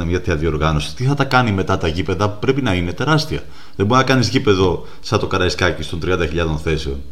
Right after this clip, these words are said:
ή σαν την, ε, Αγία Σοφιά των τριάντα έξι, τριάντα εφτά. Αυτά, αυτές οι διοργανώσεις απαιτούν πολύ μεγάλα γήπεδα.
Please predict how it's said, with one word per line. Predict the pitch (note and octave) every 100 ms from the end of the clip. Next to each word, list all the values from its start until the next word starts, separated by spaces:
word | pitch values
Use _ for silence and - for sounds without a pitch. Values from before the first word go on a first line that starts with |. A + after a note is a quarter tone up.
| - - -
ή | A2+ G#2+
σαν | - F2+
την, | F2 E2
ε, | D#2+ D#2+
Αγία | - D#2+
Σοφιά | D#2+ D#2 - E2+ D#2
των | D2+ E2
τριάντα | D2+ F2 D#2+ D#2+ D2+ D2+
έξι, | F2 D#2+
τριάντα | - D#2+
εφτά. | D#2 - C#2 C2 - - - - - -
Αυτά, | G#2+ C#3+ B2+
αυτές | B2+ D#3+ D#3
οι |
διοργανώσεις | D#3 C#3 A#2 F#2 F#2
απαιτούν | A2+ G#2 - E2+ E2+
πολύ | A2+
μεγάλα | B2+ B2 B2+
γήπεδα. | G#2 D#2 -